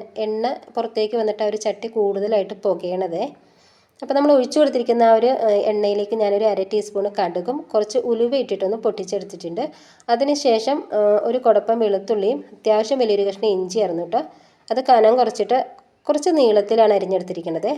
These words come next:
നമ്മുടെ ഒരു കറിക്ക് കൂടുതൽ ടേസ്റ്റ് കൊടുക്കുന്നത് ഇതിൽ ചേർത്ത് കൊടുക്കുന്നത് ആ ഒരു ഇഞ്ചിയും വെളുത്തുള്ളിയുടെ ഒക്കെ ആ ഒരു ടേസ്റ്റ് ഇല്ലേ, അതാണ് ട്ടോ കൂടുതലായിട്ട് നമ്മുടെ ഒരു കറിയിൽ മുന്നിട്ട് നിൽക്കുന്നത്.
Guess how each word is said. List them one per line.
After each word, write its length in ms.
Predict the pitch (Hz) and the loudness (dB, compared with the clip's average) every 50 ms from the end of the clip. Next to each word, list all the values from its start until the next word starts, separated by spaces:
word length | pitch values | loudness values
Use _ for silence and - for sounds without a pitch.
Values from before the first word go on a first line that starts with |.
| - - - | -6 -6 -2
നമ്മുടെ 220 | 220 220 226 240 262 | 0 0 2 2 0
ഒരു 100 | 269 269 - | -2 2 4
കറിക്ക് 280 | 254 233 220 220 - 240 | 4 4 4 2 -2 -2
കൂടുതൽ 400 | 233 247 220 214 208 208 214 226 240 226 | 0 2 4 4 4 2 0 -2 0 0
ടേസ്റ്റ് 340 | 233 214 196 196 202 - 233 | 0 0 0 -2 -4 -2 -2
കൊടുക്കുന്നത് 420 | 220 214 196 190 196 185 190 190 254 330 - - - - _ _ _ | 0 0 0 -2 -2 -2 0 -2 -2 -4 -6 -12 -20 -20 _ _ _
ഇതിൽ 180 | - 247 262 277 | 0 0 0 0
ചേർത്ത് 420 | 277 - 262 233 214 214 208 - | 2 4 4 6 6 6 4 4
കൊടുക്കുന്നത് 460 | 254 247 220 214 - 214 202 202 208 247 269 - | 4 4 4 4 2 2 2 2 2 2 0 0
ആ 60 | 226 214 208 208 208 208 | 0 0 0 0 0 0
ഒരു 200 | 208 208 202 220 220 - | 2 2 2 2 2 2
ഇഞ്ചിയും 440 | 226 214 208 202 202 202 226 262 277 - | 0 -2 -4 -4 -4 -4 -4 -4 -4 -2
വെളുത്തുള്ളിയുടെ 500 | 226 208 196 208 208 202 208 208 214 220 | -2 -4 -2 -2 -2 -2 -2 0 0 0
ഒക്കെ 140 | 220 220 240 | 0 2 4
ആ 80 | 247 | 4
ഒരു 160 | 240 240 262 285 | 4 4 2 0
ടേസ്റ്റ് 420 | 285 277 240 208 202 - - - | 0 0 0 0 0 -2 -4 -4
ഇല്ലേ, 140 | 190 180 170 - | -2 -2 -4 -4
അതാണ് 380 | - 214 208 - 233 214 202 190 | -4 -4 -2 0 0 0 0 -2
ട്ടോ 100 | 190 202 | -2 -4
കൂടുതലായിട്ട് 640 | 202 214 208 196 196 196 202 208 220 226 208 196 196 | -2 0 0 0 0 -2 -2 0 2 2 2 2 0
നമ്മുടെ 240 | 208 196 190 190 196 | -2 -2 -2 -2 -4
ഒരു 120 | 196 196 - | -6 -4 -4
കറിയിൽ 380 | 208 190 180 190 190 190 180 196 262 311 302 - 226 | -4 -2 -2 -2 -2 -2 -2 -2 -2 -4 -6 -6 -4
മുന്നിട്ട് 440 | 226 220 220 220 214 214 202 185 | -2 0 0 0 -2 -2 -6 -10
നിൽക്കുന്നത്. 380 | 180 160 - 160 160 160 175 240 | -10 -10 -8 -8 -6 -2 -2 -2